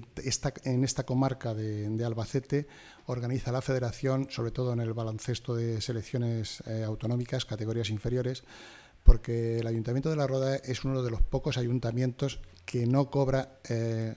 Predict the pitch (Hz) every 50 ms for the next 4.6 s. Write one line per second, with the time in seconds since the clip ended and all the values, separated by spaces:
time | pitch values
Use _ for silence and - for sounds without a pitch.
0 | - - 117 117 104 104 - - - 117 113 110 - - 127 123 131 131 117 -
1 | - - 113 110 110 107 104 - 113 107 107 107 101 101 101 120 123 123 123 117
2 | - - 120 117 107 - 123 123 120 110 107 117 110 - 113 113 - 165 143 110
3 | - - - - - - - 131 123 127 143 156 156 160 151 156 151 151 147 135
4 | 147 147 - 147 135 - - 147 147 151 156 -